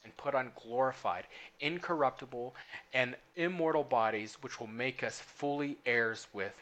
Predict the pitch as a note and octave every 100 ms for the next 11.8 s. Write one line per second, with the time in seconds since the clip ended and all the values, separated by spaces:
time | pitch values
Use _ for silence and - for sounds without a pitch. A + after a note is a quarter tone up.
0 | - - F2 - - - _ _ _ _
1 | - - _ - - F3+ F2+ - E3 F#3
2 | G3+ G3 - D#3+ D3+ - - - C3+ -
3 | B2 A#2 A#2 - - F2+ F#2 - - A#2
4 | - A2+ G2 - - C#3 C#3 C3+ - -
5 | D#3+ - C3+ A#2+ - G#2 G2 - F#2 F2+
6 | G2 C#2+ - _ - - _ _ - C#3
7 | D3+ - G3+ D#3 B2 B2 C#3+ B2+ F#2+ G2
8 | G2+ - G#2+ G2+ G2+ A2 C#3 - G#2+ -
9 | G#2 G#2 A2 A#2+ - - - B2 A#2 A#2
10 | A#2+ C#3 B2 G2 E2 - - - - -
11 | A#2+ B2 D#3+ D#3 B2 G#2+ G2+ G#2